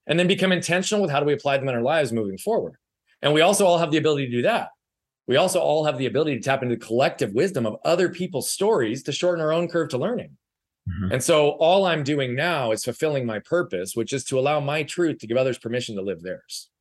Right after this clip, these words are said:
Speaker 2: Mm-hmm. Yes. Mm. So much in there, what you just said. I mean, amazing. Um,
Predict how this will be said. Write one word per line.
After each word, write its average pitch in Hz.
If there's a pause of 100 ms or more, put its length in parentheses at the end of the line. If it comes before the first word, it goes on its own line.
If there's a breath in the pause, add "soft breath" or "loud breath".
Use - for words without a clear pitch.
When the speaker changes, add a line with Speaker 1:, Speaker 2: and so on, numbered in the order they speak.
(500)
Speaker 2:
Mm-hmm. 85 (380)
Yes. 101 (180)
Mm. 117 (200)
So 143
much 117
in 104
there, 98
what 95
you 98
just 101
said. 95
I 107
mean, 101
amazing. 101 (520 loud breath)
Um, 98